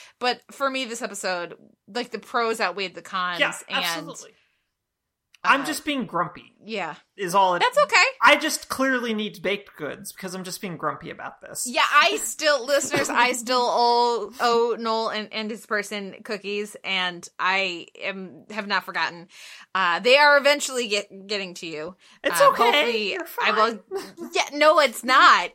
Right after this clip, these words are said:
Speaker 1: It is not okay. But that's a conversation for another time when I make myself feel guilty about things that I have no reason to feel guilty about.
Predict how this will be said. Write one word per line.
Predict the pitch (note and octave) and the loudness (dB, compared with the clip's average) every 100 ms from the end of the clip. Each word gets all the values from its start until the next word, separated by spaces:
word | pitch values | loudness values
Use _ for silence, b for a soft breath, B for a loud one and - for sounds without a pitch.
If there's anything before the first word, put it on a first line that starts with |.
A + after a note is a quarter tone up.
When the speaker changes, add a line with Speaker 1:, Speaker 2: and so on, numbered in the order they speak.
| - | -6
Speaker 1:
It | C#4 | -6
is | C4 A#3+ | -6 0
not | B3+ C#4+ C4+ E3+ C3+ | 6 8 8 4 0
okay. | G#3+ - G3+ F3+ D3+ A2+ - | -4 0 0 0 -4 -8 -10
But | - G#3 F3+ - | -4 -2 -2 -6
that's | A3+ G#3 G#3 - - _ - | -2 0 -2 -10 -18 _ -8
a | A3+ | -8
conversation | F#3+ A3+ G#3 G#3 G#3 G3 F#3+ F#3 | -8 -8 -6 -4 -6 -6 -10 -12
for | F#3 | -12
another | G#3+ G3 | -8 -8
time | G3 - B4+ B3+ G3 F#3+ | -6 2 4 4 2 -6
when | F#3+ F#3+ | -8 -6
I | F#3 | -8
make | F3+ F#3 | -8 -10
myself | G3 F#3 F#3+ | -10 -10 -12
feel | G#3 G#3 | -10 -8
guilty | A3+ A3+ G#3+ | -8 -8 -6
about | F#3+ - | -6 -6
things | G3+ | -10
that | F#3+ G3 | -6 -2
I | |
have | G3+ G3+ | -2 -2
no | B3+ B3+ | 4 4
reason | C4 A3 A3 | 2 -6 -6
to | |
feel | A3 A3 | -6 -6
guilty | G3+ G3 G3 | -6 -6 -8
about. | E3+ D#3 D#3 | -10 -12 -14